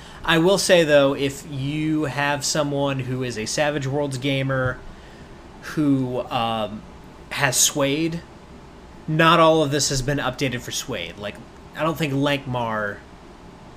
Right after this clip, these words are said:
there's a Swayed conversion guide, but Lankhmar, this is all the, the previous, uh, version. By the way, anyone who likes Fafhrd and the Grey Mouser obviously knows about Lankhmar, but this is another option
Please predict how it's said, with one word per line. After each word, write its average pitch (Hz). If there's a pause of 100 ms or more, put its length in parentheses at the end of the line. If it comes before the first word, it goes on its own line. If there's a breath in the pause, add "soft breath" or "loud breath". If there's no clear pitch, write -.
(880)
there's 156
a -
Swayed 170
conversion 147
guide, 143
but 127
Lankhmar, 147
this 139
is 143
all 139
the, 127 (100)
the 123
previous, 127 (560)
uh, 123
version. 117 (1040 loud breath)
By 175
the 160
way, 117 (120)
anyone 170
who 175
likes 160
Fafhrd 147
and 147
the 147
Grey 143
Mouser 127
obviously 123
knows 127
about 120
Lankhmar, 110
but 101
this 131
is 123
another 123
option 110